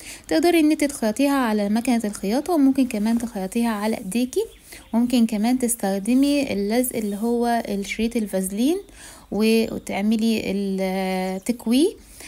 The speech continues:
طبعا بان انت بتحطي عليه كده حتة قماشة من فوق، آه، مندية شوية وبتكوي عليها والفازلين بيثبت القماش في بعضه.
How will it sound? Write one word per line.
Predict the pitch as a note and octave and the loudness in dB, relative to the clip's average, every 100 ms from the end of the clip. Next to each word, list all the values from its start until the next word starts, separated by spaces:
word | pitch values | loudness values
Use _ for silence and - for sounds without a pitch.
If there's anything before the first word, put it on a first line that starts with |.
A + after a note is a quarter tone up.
| - | -6
طبعا | A#3 A3+ A#3 A#3 | -2 0 2 2
بان | G3 G3 A3 | 0 2 2
انت | A#3 A#3 | 2 0
بتحطي | - - B3 - | -10 -10 -8 -6
عليه | G3+ G#3+ A3 | -4 -2 -2
كده | A#3 | -4
حتة | A3+ A#3 A#3 A3+ | -4 -4 -6 -4
قماشة | G3+ A#3 A#3 | -2 -2 0
من | A#3 G#3 | 0 0
فوق، | - A#3+ A#3 | -4 -4 -4
آه، | G#3+ G3+ | -4 -4
مندية | G3+ G3 F#3+ F#3 A3+ B3 | -2 -2 -4 0 0 2
شوية | - A#3+ D#4+ | 0 0 0
وبتكوي | F4+ A#3+ A#3 B3 B3 | 2 0 -2 -6 -4
عليها | G#3+ F#3+ A3+ C#4+ D4+ | -2 -2 -2 -2 0
والفازلين | B3+ A3+ G3 G3+ - A#3 A#3 | 0 0 0 -2 0 0 2
بيثبت | A3 - G#3+ G#3+ A3 | 2 -2 -4 -4 -4
القماش | G3 F#3 A3+ - | -4 -4 -4 -4
في | |
بعضه. | G3+ F3+ F#3 | -4 -4 -8